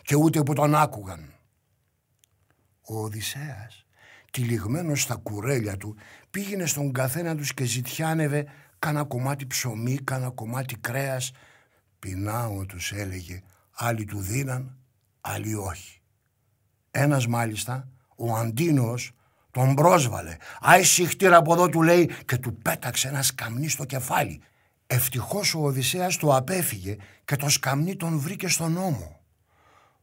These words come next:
Πόνεσε πολύ, αλλά δεν το έδειξε. Μόνο πήγε και κάθισε αμίλητος στο κατόφλι και έτρωγε το φαγάκι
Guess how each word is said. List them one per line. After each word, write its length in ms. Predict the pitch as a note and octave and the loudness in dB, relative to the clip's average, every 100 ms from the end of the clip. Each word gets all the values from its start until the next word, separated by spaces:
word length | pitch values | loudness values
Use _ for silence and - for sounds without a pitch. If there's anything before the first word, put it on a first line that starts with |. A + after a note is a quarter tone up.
| _ - | _ -8
Πόνεσε 440 | - B2+ C3 A#2+ | -4 -2 -4 -6
πολύ, 580 | G#2+ G2+ B2+ B2+ D#2+ - _ _ _ | -8 -8 -6 -6 -8 -16 _ _ _
αλλά 220 | - F#2+ | -8 -6
δεν 220 | G#2 D3 | -4 -4
το 160 | C#3 G#2+ | -4 -6
έδειξε. 520 | F#2 - - - _ _ _ _ _ _ _ _ | -8 -12 -16 -18 _ _ _ _ _ _ _ _
Μόνο 320 | F2+ A#2 B2+ | -6 -2 -2
πήγε 260 | C3 C3 B2+ | -2 -4 -6
και 180 | - A2 | -6 -10
κάθισε 480 | G#2 C3+ B2+ - A2+ | -8 -10 -8 -8 -6
αμίλητος 680 | G#2 A2 C#3 A#2 G#2+ G2 | -4 -2 -2 -2 -6 -6
στο 140 | F#2 G2+ | -8 -8
κατόφλι 680 | F#2 F#2 G#2+ G#2 G2 A#2+ B2+ _ _ _ _ _ _ | -10 -8 -10 -10 -12 -14 -16 _ _ _ _ _ _
και 140 | C#3 | -12
έτρωγε 380 | C3 A#2 A#2+ B2 | -10 -8 -8 -6
το 100 | A2+ | -8
φαγάκι 540 | F#2+ G#2+ A#2 A2+ - | -8 -8 -6 -8 -10